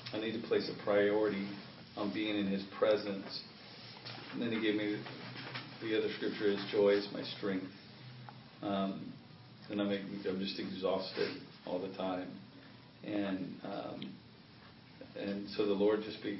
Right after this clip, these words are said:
just spoke to me about, um, I've, I've just become tame as <laughs> I've gotten older. And even though I,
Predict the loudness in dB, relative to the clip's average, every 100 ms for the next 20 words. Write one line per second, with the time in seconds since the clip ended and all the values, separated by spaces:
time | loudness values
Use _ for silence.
0 | -4 -4 -4 -2 2 2 2 0 0 -2
1 | 2 2 4 2 0 -6 -12 -14 -14 -16
2 | -14 -6 -4 -2 -4 -6 -4 -4 0 -2
3 | -2 -10 -16 -18 -18 -18 -16 -12 -12 -12
4 | -12 -14 -14 -14 -4 -2 0 -2 4 4
5 | 6 6 6 4 4 4 2 0 2 4
6 | 4 12 12 12 8 6 6 6 2 2
7 | 2 2 4 8 8 8 8 8 6 4